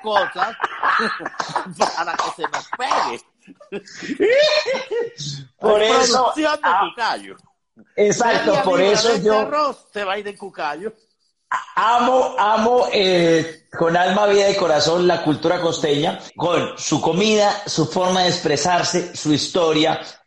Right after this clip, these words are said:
Speaker 2: y su música. La mejor lírica de Colombia la tiene la costa. La lírica costeña no la tiene ninguno, con el perdón de todos los que hagan pasillos y toda la gente.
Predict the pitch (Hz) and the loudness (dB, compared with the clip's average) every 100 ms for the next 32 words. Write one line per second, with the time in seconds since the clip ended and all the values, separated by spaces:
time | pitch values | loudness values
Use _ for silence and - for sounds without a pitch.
0 | _ - 160 156 180 170 196 190 - 139 | _ -2 0 2 2 2 2 2 0 -4
1 | - 110 - - 151 160 160 160 160 180 | -4 -4 -6 -2 0 2 0 -2 -2 -2
2 | 185 190 214 226 220 208 - 202 - - | -2 -2 -2 0 -2 -2 -2 -2 -2 -8
3 | 147 165 - _ - 170 170 196 208 180 | -4 -4 -6 _ -6 -2 0 0 -2 -4
4 | 190 185 151 147 - 147 151 160 165 - | -2 0 0 -4 -4 -6 -4 -2 -4 -6
5 | _ _ _ - 139 135 139 117 - 98 | _ _ _ -2 -2 0 0 -2 -2 -4
6 | 92 - _ - 143 156 151 170 185 170 | -4 -14 _ -2 0 2 2 2 2 0
7 | 160 143 - 170 170 170 165 156 151 147 | 0 -2 -2 0 0 2 0 2 0 0
8 | 143 147 147 147 147 151 143 131 156 214 | 0 0 0 0 0 -2 -4 -2 2 2
9 | 190 165 151 - - - 147 151 143 160 | 2 0 -2 -8 -20 -6 -2 0 2 2
10 | 151 160 170 170 175 160 135 143 135 - | 0 2 0 0 0 -2 -2 -4 -4 -2
11 | 147 135 - 151 185 185 135 123 113 101 | -4 -4 -4 -2 -2 -2 -2 -4 -6 -2
12 | 160 143 135 147 156 143 | 0 0 -4 -4 -4 -4